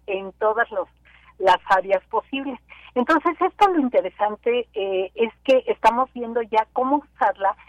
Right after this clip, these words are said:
para la educación, para enseñar mejor, de manera más eficiente, quitándonos tareas, eh, como docentes que son, eh, consumen mucho tiempo y que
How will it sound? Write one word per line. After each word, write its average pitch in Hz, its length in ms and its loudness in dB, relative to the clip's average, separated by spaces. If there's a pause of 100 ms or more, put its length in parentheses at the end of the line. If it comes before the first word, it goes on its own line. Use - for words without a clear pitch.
(300)
para 285 260 4
la 247 140 -6
educación, 190 560 -8
para 190 240 2
enseñar 208 720 -4
mejor, 214 640 0 (360)
de 196 100 -6
manera 202 380 2
más 208 300 -2
eficiente, 226 920 -6 (320)
quitándonos 294 720 2
tareas, 226 580 0 (640)
eh, 190 380 -6
como 190 260 -4
docentes 214 680 -4
que 226 220 -8
son, 233 400 2 (280)
eh, 220 80 -12
consumen 320 580 2
mucho 302 300 0
tiempo 262 580 0
y 226 140 -14
que 196 160 -4